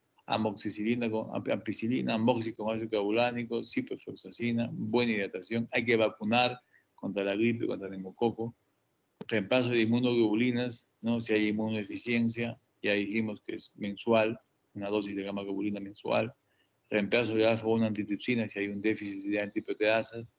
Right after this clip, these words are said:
A D N recombinante en casos de fibrosis quística. Y Bacaftor, que es un potenciador selectivo del seis fit R. Esta es una droga nueva, potenciador selectivo del seis fit R.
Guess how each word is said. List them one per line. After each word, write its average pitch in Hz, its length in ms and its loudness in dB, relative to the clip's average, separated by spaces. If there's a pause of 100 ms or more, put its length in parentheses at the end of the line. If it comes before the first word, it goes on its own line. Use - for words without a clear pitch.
(400)
A 113 140 2
D 117 200 8
N 123 180 6
recombinante 113 920 0
en 104 80 -4
casos 104 340 -4
de 95 80 -10
fibrosis 98 420 -8
quística. 113 640 -10 (460)
Y 123 140 8
Bacaftor, 123 840 4 (100)
que - 80 -6
es 110 80 -4
un 117 160 0
potenciador 107 840 0
selectivo 107 600 0
del 101 160 -2
seis 127 320 0
fit 120 180 -4
R. 113 480 2 (580)
Esta - 160 -12
es - 140 -6
una 104 200 -2
droga 107 280 4
nueva, 113 520 2 (120)
potenciador 101 600 -4
selectivo 98 300 -6
del 98 60 -8
seis 101 220 -6
fit 110 180 -6
R. 107 460 0